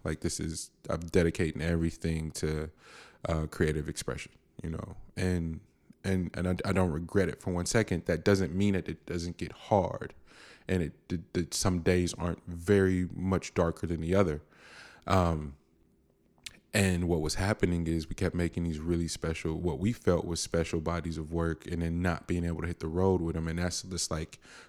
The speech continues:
cardinal sin one oh one. You got, but you gotta know your demographic. You gotta know where you can go, and then you also gotta have fucking financing to do it, you know? And luckily enough,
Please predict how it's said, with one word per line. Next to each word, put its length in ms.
cardinal 420
sin 400
one 140
oh 100
one. 500
You 100
got, 260
but 180
you 80
gotta 240
know 200
your 140
demographic. 680
You 60
gotta 260
know 140
where 180
you 160
can 180
go, 200
and 80
then 80
you 100
also 300
gotta 180
have 480
fucking 380
financing 800
to 140
do 300
it, 140
you 120
know? 420
And 440
luckily 340
enough, 640